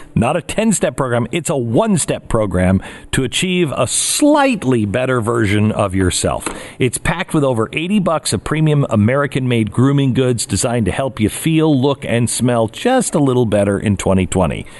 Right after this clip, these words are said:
And here's what you get. Some of the products, you get the Trench Warfare Dry Ice Body Powder, which uses activated charcoal to deodorize.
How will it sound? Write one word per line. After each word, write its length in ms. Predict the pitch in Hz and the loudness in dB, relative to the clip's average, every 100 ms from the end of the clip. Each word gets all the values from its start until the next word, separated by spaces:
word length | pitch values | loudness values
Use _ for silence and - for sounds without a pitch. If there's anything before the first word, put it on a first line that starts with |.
| - | -8
And 240 | - 110 107 | -4 0 0
here's 260 | 120 127 | 0 0
what 140 | 120 107 | -2 -4
you 80 | 101 | -2
get. 240 | 98 - - - | 0 -2 -8 -8
Some 300 | - 131 127 | -4 -2 -2
of 40 | |
the 60 | 113 | -2
products, 440 | 110 104 104 - | -2 0 -2 -2
you 80 | 101 | 0
get 160 | 110 98 | 0 0
the 160 | 113 | -2
Trench 400 | - 139 143 - | -2 -4 -2 0
Warfare 520 | 135 131 117 123 120 | 2 2 0 0 0
Dry 440 | 107 90 120 117 120 | 0 -2 0 0 0
Ice 320 | 113 113 - | 0 0 -2
Body 360 | - 127 123 117 | -2 0 0 -2
Powder, 440 | 82 73 85 104 - - | -4 -2 -2 -2 -6 -4
which 220 | - 123 | 0 0
uses 400 | 139 156 127 131 | 0 0 2 0
activated 600 | 143 127 131 120 110 101 | 0 -2 -2 0 0 0
charcoal 480 | - 131 131 117 98 | 0 -2 0 0 0
to 120 | - | 2
deodorize. 760 | 98 98 113 143 95 82 76 98 | 2 2 2 2 0 -2 0 0